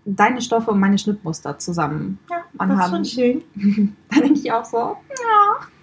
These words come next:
Speaker 2: Ja, und vor allem denke ich immer so, „Oh, kannst du die jetzt ansprechen oder nicht? Ist das peinlich?“ Und manchmal kriegst du dann ja zurück, „Oh, ich hab dich gesehen, wollte dich ansprechen.“ So, also
Speaker 1: Ja.
Speaker 2: geht's allen gleich.
Speaker 1: Ja.
Speaker 2: Ja, das ist schon fein. Das
Speaker 1: Ja.
Speaker 2: ist gut.
Speaker 1: Ja.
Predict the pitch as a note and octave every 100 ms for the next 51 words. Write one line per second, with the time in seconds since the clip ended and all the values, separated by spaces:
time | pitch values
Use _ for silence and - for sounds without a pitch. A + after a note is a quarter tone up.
0 | _ - - A3 A#3 A3+ A#3+ A#3 C#4 D#4
1 | C4 A3+ A3 G3+ - F3+ - F#3+ F#3+ G#3
2 | F#3 E3+ - G3 A3 - G#3 A3 F#3 F3
3 | F3 G3 A3+ - - F#3+ - G3+ A3 C4+
4 | D#4+ D4 G#3 G3 F#3+ G#3+ - A3+ - A3
5 | G3+ G3 G3 G#3 A3+ F4 A4 G#4 G4+ -
6 | - D4+ D4 E4+ E4 D4 C#4 C4+ B3+ C#4
7 | C4+ - - - B3 B3+ A3+ G#3+ F#3 G#3+
8 | G3 F3 - - _ _ G#3 - G3+ G3
9 | G3 F3+ F3 F3+ - - - G3 E4+ G4
10 | F#4+ - E4 - A3+ G3 - _ A3+ -
11 | A3 A3 - - _ - A#3